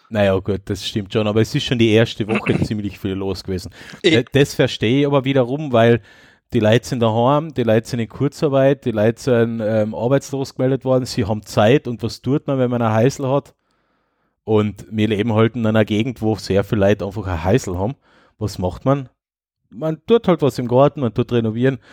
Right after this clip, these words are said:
Speaker 1: Da verstehe ich schon, dass man unbedingt im Baumarkt wollten, äh, oder wollte. Also, weil ich bin in der ersten Woche auch zu gefahren, aber halt am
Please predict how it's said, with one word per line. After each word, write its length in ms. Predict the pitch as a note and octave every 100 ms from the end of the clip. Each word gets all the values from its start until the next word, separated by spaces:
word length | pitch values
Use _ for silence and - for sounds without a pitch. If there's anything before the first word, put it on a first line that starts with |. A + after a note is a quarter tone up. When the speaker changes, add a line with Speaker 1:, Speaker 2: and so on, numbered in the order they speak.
| - -
Speaker 1:
Da 120 | G2
verstehe 420 | A2+ C3 - C3+ C3+
ich 80 |
schon, 200 | - D3
dass 200 | C3+ A#2
man 120 | A#2+ A#2
unbedingt 580 | A2+ C3 A2+ B2 A2 -
im 200 | A2+ -
Baumarkt 720 | G2+ A2 A2 G2+ - _ _ _ _ _
wollten, 720 | - G#2+ G#2+ G#2+ G#2 _ A2 G#2
äh, 60 | G#2
oder 280 | G2+ G2+ F#2+
wollte. 480 | G2+ G2 G2 F2 F2+
Also, 440 | F#2 F2+ G2 F#2 F2+ _ _ _ _ _ _ _ -
weil 140 | B2
ich 80 | A#2+
bin 140 | C3+
in 100 | B2
der 200 | B2 A2+
ersten 240 | A#2+ C3 B2
Woche 340 | A#2+ B2 G#2+
auch 80 | G#2+
zu 220 | - B2
gefahren, 440 | G2+ F#2+ - G2 G#2
aber 280 | G#2 G#2+
halt 240 | G2 G#2+ -
am 260 | F#2+ G2